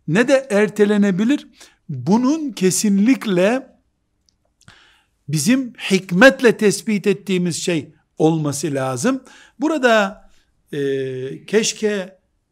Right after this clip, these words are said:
sıradan Müslümanlar olarak bize değil de ümmetin büyüklerine, hoca efendilere, alimlere bu, e, bu görev kalmış olsa, keşke bir caminin imam efendisi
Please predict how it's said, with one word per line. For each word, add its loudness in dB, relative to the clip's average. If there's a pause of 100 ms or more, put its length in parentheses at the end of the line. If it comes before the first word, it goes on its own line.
sıradan -2
Müslümanlar -4
olarak -2 (400)
bize -2
değil -6
de -12 (240)
ümmetin -2
büyüklerine, -2
hoca -2
efendilere, -4 (160)
alimlere 0
bu, -12 (320)
e, -8
bu -4 (200)
görev 0
kalmış -4
olsa, -10
keşke -6 (420)
bir -6
caminin 0
imam -2
efendisi -8